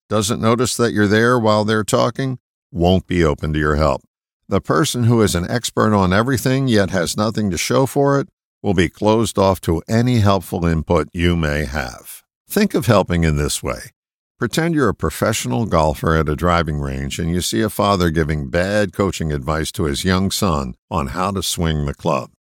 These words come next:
If you step in and offer unsolicited help, you most often will be treated as a pariah, even though your expertise is far superior.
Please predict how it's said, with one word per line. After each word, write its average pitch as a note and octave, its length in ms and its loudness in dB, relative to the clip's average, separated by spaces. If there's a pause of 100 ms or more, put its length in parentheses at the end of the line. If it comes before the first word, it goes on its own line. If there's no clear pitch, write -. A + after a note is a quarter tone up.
(280)
If F2 140 -2
you E2 120 2
step - 420 -2
in C#3 200 0
and G#2+ 140 2
offer G#2 320 0
unsolicited A2+ 840 -2
help, B2 280 0 (420)
you A2+ 140 2
most D3 360 0
often B2 320 0
will E2 120 2
be D#2+ 120 -2
treated A#2+ 440 -2
as G2 240 0
a - 80 -2
pariah, E2 720 -2 (320)
even C#3 240 0
though A2 100 6
your F2 280 2
expertise F#2+ 720 -2
is C#2 260 -2
far F#2 560 0
superior. D#2 880 -2